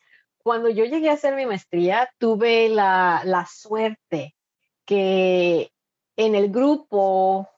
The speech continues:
en el, en el grupo que estaba por graduarse, había una mexicana, una mexicana que quiero mucho, que, pues, somos amigas ya prácticamente de vida. Esa mexicana, ella había llegado y ella sola creo que no tenía amigas mexicanas aquí,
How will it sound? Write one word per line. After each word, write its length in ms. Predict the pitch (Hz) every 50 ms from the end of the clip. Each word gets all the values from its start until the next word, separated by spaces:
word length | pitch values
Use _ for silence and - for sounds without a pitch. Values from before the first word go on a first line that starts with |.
| _ _
en 200 | - 185 180 185
el, 160 | 190 190 202 -
en 120 | 214 208
el 140 | 208 202 196
grupo 400 | 190 233 247 240 - 254 233 233
que 120 | - 220
estaba 460 | 202 196 - - 214 214 226 226 226 -
por 180 | 214 208 202 190
graduarse, 920 | 185 175 165 165 175 196 202 202 202 202 - _ 233 240 285 320 320 - _ _ _
había 380 | - 208 202 196 214 208 202 208
una 220 | 214 214 220 220
mexicana, 680 | 214 208 202 208 196 180 - 175 175 170 165 156 160 147 _ _ _ _
una 160 | - 190 202
mexicana 500 | 202 214 202 202 180 - 170 175 180 180
que 120 | 180 170 -
quiero 220 | _ 170 170 175
mucho, 280 | 170 175 180 - - 175
que, 160 | - - -
pues, 180 | _ _ - -
somos 280 | - 156 160 165 _
amigas 380 | 156 151 147 151 147 143 147 -
ya 220 | - 147 143 147 - _ _ _ _ _ _
prácticamente 580 | - - _ 165 - 143 147 147 _ _ 165
de 120 | 160 147 143
vida. 400 | 170 185 185 175 170 175 - - _ _ _ _ _ _ _ _ _ _ _ _ _
Esa 360 | - 254 254 269 262 - 294
mexicana, 920 | 277 262 247 233 226 226 196 - - 175 170 180 185 208 254 285 311 330 -
ella 460 | - 202 202 196 196 196 240 277 294
había 260 | 233 190 196 196 196 196
llegado 640 | 220 240 240 208 185 170 170 175 196 240 269 294 294
y 300 | - 202 185 185 180 175
ella 240 | 175 180 208 240 247
sola 380 | - - 220 214 220 240 247
creo 140 | - - 220
que 100 | - -
no 160 | 214 202 202 202
tenía 360 | - 202 202 196 202 202 190
amigas 520 | 185 185 175 180 185 185 185 196 190 185
mexicanas 600 | 196 180 180 - 165 - - 170 170 160 160 -
aquí, 360 | - - - - 131 427 466